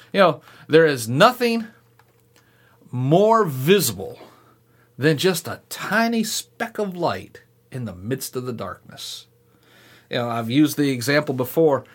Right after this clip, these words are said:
If you were in a darkened movie theater, say the power went out, even the emergency lights did not come on, and there, there was something blocking the little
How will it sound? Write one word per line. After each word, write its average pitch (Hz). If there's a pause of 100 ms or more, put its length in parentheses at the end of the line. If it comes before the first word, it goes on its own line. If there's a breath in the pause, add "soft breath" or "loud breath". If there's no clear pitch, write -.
(120 soft breath)
If 104
you 143
were 151
in 139
a 120
darkened 165
movie 127
theater, 104
say 139
the 95
power 180
went 170
out, 165 (420 soft breath)
even 190
the 151 (180)
emergency 160
lights 139
did 143
not 143
come 127
on, 107 (460 soft breath)
and 135 (480 loud breath)
there, 123
there 123
was 113
something 170
blocking 170
the 156
little 165